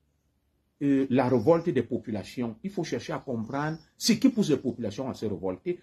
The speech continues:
Nous sommes en France. Le président Emmanuel Macron a dissous l'Assemblée nationale. Il y a eu un vote. Il y a une colère. Les gens estiment qu'il n'y a pas de sécurité, qu'il n'y a pas, qu'il n'y a pas. Le pouvoir public sont là pour écouter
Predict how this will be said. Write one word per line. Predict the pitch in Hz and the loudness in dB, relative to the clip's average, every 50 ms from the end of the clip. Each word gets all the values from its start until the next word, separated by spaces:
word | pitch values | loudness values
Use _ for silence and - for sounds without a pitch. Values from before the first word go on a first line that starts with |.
| _ - | _ -2
Nous | - 233 | -2 0
sommes | 226 233 202 180 | 2 4 4 4
en | 147 120 117 | 4 2 0
France. | - 185 220 214 151 113 - - - _ _ _ _ _ | 0 -2 -2 -2 -2 -4 -8 -10 -14 _ _ _ _ _
Le | - 139 | -10 -8
président | - 151 135 123 127 170 190 214 208 - | -6 -6 -6 -4 -2 -2 -2 -2 -2 -2
Emmanuel | 135 127 127 120 117 139 156 156 | -4 -2 -2 0 0 0 0 -2
Macron | 131 117 - - 160 151 | -2 -4 -4 -4 -4 -4
a | 139 127 | -4 -4
dissous | 113 113 104 - - 123 | -4 -4 -6 -6 -6 -6
l'Assemblée | 117 - - 107 95 107 127 | -6 -6 -6 -6 -4 -2 -2
nationale. | 120 104 95 - 113 110 135 156 160 | -2 -2 -4 -4 -6 -4 -2 0 0
Il | 151 | 2
y | 151 | 2
a | 147 | 2
eu | 147 143 139 | 4 4 4
un | 139 139 | 4 4
vote. | 135 147 196 190 - - _ _ _ _ _ - | 4 2 2 0 0 -6 _ _ _ _ _ 0
Il | 190 | 4
y | 208 | 6
a | |
une | 202 190 175 - | 8 8 6 6
colère. | - 170 151 156 208 240 208 165 - - _ _ _ _ - | 6 8 8 8 8 4 2 0 -4 -8 _ _ _ _ -2
Les | 143 135 | 0 0
gens | - 175 196 | 2 2 2
estiment | 190 147 139 - - 190 190 | 0 0 0 0 0 0 0
qu'il | - | 0
n'y | 175 156 | -2 -4
a | 143 | -4
pas | - 139 | -4 -4
de | - | -4
sécurité, | - 113 101 - 110 107 95 95 _ - 175 180 185 180 | -2 -4 -4 -2 -2 -4 -4 -4 _ -2 0 0 0 -2
qu'il | - 156 | -2 -2
n'y | 143 139 | -2 -2
a | 131 | -2
pas, | - 156 147 | -2 -4 -8
qu'il | - 151 147 | -6 -4 -2
n'y | 143 | -2
a | 131 | -2
pas. | - - 160 160 - _ _ _ _ _ - | -2 -4 -10 -10 -10 _ _ _ _ _ -8
Le | - 131 139 139 | -2 2 4 4
pouvoir | - - - 143 120 143 196 214 214 | 2 2 -4 -6 -2 2 2 0 0
public | - 143 120 110 131 165 170 165 - | 0 -6 -4 -2 0 0 -2 -2 -4
sont | - 160 147 147 147 | -4 -2 -2 0 0
là | 139 131 139 147 139 | 0 0 -2 -2 -4
pour | - - 147 131 | -4 -4 -2 0
écouter | 117 - - - - 117 - - - 247 208 - - | 0 -2 -2 -6 -12 -12 -8 -2 -2 -2 -2 -2 -8